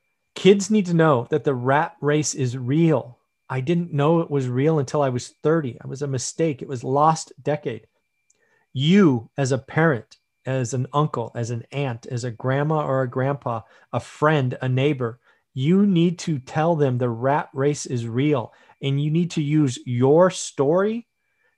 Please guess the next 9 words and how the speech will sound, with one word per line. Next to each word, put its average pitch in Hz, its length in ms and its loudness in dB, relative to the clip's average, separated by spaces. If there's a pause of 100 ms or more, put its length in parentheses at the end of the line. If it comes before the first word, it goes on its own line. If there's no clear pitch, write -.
your 180 580 6 (520)
income 165 500 2
and 110 160 -6
spending 131 640 0
and 104 140 -8
fixed - 420 -2
and 123 140 0
variable 131 420 2
to - 160 -10